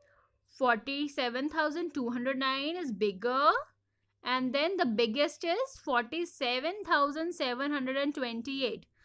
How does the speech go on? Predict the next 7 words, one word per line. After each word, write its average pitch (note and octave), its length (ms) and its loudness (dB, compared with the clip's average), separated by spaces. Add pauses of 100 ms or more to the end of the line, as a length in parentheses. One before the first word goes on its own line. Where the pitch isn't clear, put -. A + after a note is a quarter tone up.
(200)
So D#4 180 -6
see, F4 320 -2 (480)
we C4 140 -4
can E4 220 -2
compare D4 480 2
from E4+ 240 0
here. E4+ 240 2